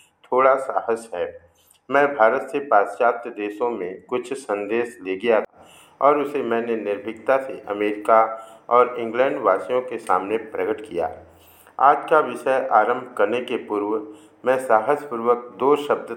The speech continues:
तुम लोगों से कहना चाहता हूँ। कुछ दिनों से मेरे चारों ओर कुछ ऐसी परिस्थितियाँ उपस्थित हो रही हैं,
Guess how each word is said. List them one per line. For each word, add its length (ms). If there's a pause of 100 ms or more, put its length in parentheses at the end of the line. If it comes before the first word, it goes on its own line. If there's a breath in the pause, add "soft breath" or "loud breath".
तुम 160
लोगों 260
से 200
कहना 360
चाहता 380
हूँ। 200 (580 soft breath)
कुछ 160
दिनों 280
से 160
मेरे 300
चारों 400
ओर 240
कुछ 200 (100)
ऐसी 340
परिस्थितियाँ 640 (120)
उपस्थित 520
हो 80
रही 220
हैं, 320